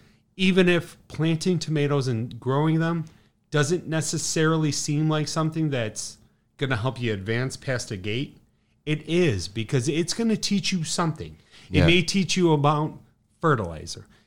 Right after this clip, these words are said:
Speaker 1: It may teach you about buying tomatoes. It may teach you about seeds. It's gonna teach you something that's gonna help you more than
Speaker 2: Or just a
Speaker 1: somebody
Speaker 2: work,
Speaker 1: else.
Speaker 2: a work ethic.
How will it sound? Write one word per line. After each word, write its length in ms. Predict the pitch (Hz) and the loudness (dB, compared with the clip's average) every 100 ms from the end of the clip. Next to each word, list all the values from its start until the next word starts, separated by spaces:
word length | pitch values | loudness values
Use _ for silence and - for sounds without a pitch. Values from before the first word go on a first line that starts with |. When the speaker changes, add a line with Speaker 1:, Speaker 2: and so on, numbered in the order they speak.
| _ | _
Speaker 1:
It 100 | 143 | -2
may 180 | 143 147 | 2 2
teach 280 | 143 175 - | 0 -4 -2
you 100 | 160 | 0
about 400 | 131 135 135 - - _ | 2 0 -2 -8 -20 _
buying 360 | - 104 131 131 | -2 2 4 2
tomatoes. 560 | 127 135 104 - - - - - - | 0 -4 -4 -6 -14 -18 -20 -14 -4
It 100 | 135 | 2
may 180 | 175 | 2
teach 280 | 196 202 160 | 2 -2 0
you 60 | 180 | 0
about 300 | 151 143 - | 2 0 -2
seeds. 500 | - 151 82 - - - - _ | -4 -4 -6 -12 -20 -20 -20 _
It's 240 | 175 202 | 0 2
gonna 280 | - 247 254 | 0 -2 -2
teach 380 | 247 226 214 - | -2 -2 -2 2
you 200 | 202 202 | 2 2
something 680 | - - 185 190 - 90 92 - - - | -2 -2 -2 -2 -6 -8 -10 -16 -16 -2
that's 200 | 170 151 | 2 2
gonna 200 | - 180 | 2 0
help 400 | 135 135 208 214 | 0 0 0 0
you 120 | 170 139 | -2 0
more 500 | 127 131 165 208 208 | 0 0 2 2 2
than 460 | 151 139 98 104 - - | 2 0 0 -6 -8 4
Speaker 2:
Or 140 | 127 | 6
just 140 | 135 160 | 8 6
a 40 | |
Speaker 1:
somebody 200 | 170 117 | 8 8
Speaker 2:
work, 300 | 143 185 185 | 10 8 6
Speaker 1:
else. 80 | 127 - | 0 6
Speaker 2:
a 100 | 120 | 6
work 460 | 92 113 151 - | 8 8 8 6
ethic. 440 | 95 90 - - | 2 0 -2 -10